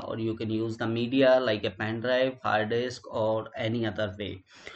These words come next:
So normally what we are doing, we have a package and we are distributing to D P. So it will push through S S E M to distribution point. That is the normal process. But in a prestige D P, it's like a just ulta,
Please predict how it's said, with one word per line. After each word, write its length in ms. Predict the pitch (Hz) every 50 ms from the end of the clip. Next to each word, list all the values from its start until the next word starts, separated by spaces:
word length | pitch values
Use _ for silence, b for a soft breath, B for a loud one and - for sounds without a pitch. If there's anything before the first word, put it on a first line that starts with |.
| B B B B B B B B _
So 320 | - - 170 190 196 - -
normally 640 | 170 143 135 139 147 160 170 170 196 185 185 208 214
what 260 | 170 160 156 156 156
we 100 | 156 165
are 100 | 170 170
doing, 540 | 165 - - 117 117 117 123 135 143 143 - -
we 340 | 135 135 135 139 143 147 143
have 300 | - - 127 123 127 135
a 60 | 139
package 520 | 135 139 127 120 113 - 143 151 160 156 - -
and 220 | 135 120 113 113
we 140 | 120 123 127
are 40 | 127
distributing 640 | 123 110 110 104 - - 123 - 110 107 - 113 113 113
to 80 | 139 127
D 260 | 104 - 110 117 -
P. 200 | - 110 - -
So 320 | - - - 147 151 - - _ -
it 240 | 139 - - -
will 120 | 170 185 170
push 320 | - - 165 175 175 -
through 360 | - - 160 156 170 190 - - -
S 240 | 135 120 - -
S 180 | 156 151 - -
E 100 | 139 139
M 220 | 139 147 147 147 -
to 220 | 165 180 220 233 B B B B B B - 120
distribution 720 | 135 135 - - 151 139 127 127 - - 151 143 147 147
point. 340 | - 131 110 104 - - - - -
That 280 | 135 117 139 135 135 170
is 140 | 156 151
the 100 | 156 175
normal 500 | 165 135 113 110 110 110 107 123 127 123
process. 560 | 123 - 107 101 101 - - 107 - - - - -
But 320 | 117 139 170 - - - -
in 240 | 139 131 135 143
a 220 | 143 147 156 160 - - _ _ _ _
prestige 600 | - 139 143 147 - - - 185 180 190 190 165
D 160 | 151 147 139 135
P, 340 | 139 151 151 156 165 160 -
it's 300 | 160 135 - - - 139
like 300 | 135 120 117 113 120 143
a 140 | 147 147 143
just 380 | - - 135 135 - - -
ulta, 480 | - 127 123 117 113 131 131 151 -